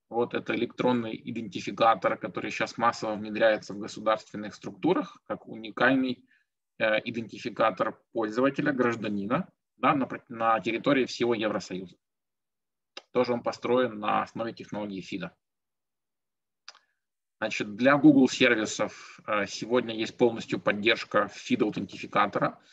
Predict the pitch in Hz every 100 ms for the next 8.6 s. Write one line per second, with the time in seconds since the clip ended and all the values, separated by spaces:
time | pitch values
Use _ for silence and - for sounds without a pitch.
0 | - _ - 110 147 131 - - 120 113
1 | 127 - - 117 101 110 120 113 - -
2 | - 113 110 - 127 123 117 - - 113
3 | 98 - - - 117 113 120 - - 107
4 | 107 101 98 98 117 110 - 95 - -
5 | - - - - 117 113 104 101 - 120
6 | 113 - _ _ _ _ - 127 113 107
7 | - - - - - 123 117 120 - -
8 | 104 104 113 - 139 -